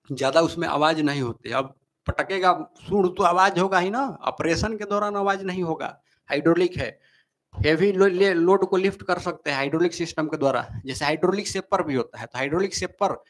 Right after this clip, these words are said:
एकदम constant speed से चलता है, उसका cutting speed variate नहीं होता है, फोर्स भी अच्छा काम देता है उसमें और आवाज़ भी नहीं होता है। चलिए next question देखें, तो question number थर्टी एट है, न्यूमेटिक का संबंध ऐसे सिस्टमों से है जिनके, जिनको dice के द्वारा चलाया जाता है। ये question तो वहीं उड़ गया था।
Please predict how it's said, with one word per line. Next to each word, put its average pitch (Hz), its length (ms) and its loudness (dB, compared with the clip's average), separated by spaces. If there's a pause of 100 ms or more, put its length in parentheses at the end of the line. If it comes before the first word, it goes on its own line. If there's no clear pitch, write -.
(220)
एकदम 196 260 -2
constant 180 480 0
speed 175 280 -4
से 175 100 -12
चलता 165 300 -6
है, 165 80 -2
उसका 151 160 -8
cutting 165 360 -4
speed 170 320 -4
variate 165 420 -2
नहीं 160 140 -2
होता 143 260 -2
है, 113 120 -8 (460)
फोर्स 170 220 2
भी 175 180 0
अच्छा 160 340 -4
काम 165 260 0
देता 156 220 -4
है 147 100 -4
उसमें 143 300 -6
और 175 440 2
आवाज़ 151 240 4
भी 147 100 -2
नहीं 135 120 0
होता 113 200 -6
है। 117 60 -10
चलिए 139 240 -2
next 160 220 0
question 170 260 -2
देखें, 170 220 -6
तो 160 80 -14
question 156 260 -4
number 170 180 -2
थर्टी 165 360 -8
एट 151 140 -10
है, 190 120 -8 (280)
न्यूमेटिक 175 400 2
का 185 80 2
संबंध 175 360 0
ऐसे 156 240 -2
सिस्टमों 180 440 -4
से 165 140 -6
है 190 220 -4 (400)
जिनके, 165 280 0 (320)
जिनको 165 300 0
dice 175 240 2
के 175 100 -6
द्वारा 165 180 4
चलाया 156 300 0
जाता 139 220 -6
है। 151 40 -2
ये 165 60 -2
question 170 340 -2
तो 175 140 -4
वहीं 156 200 0
उड़ 165 260 -2
गया 160 180 0
था। 123 200 -2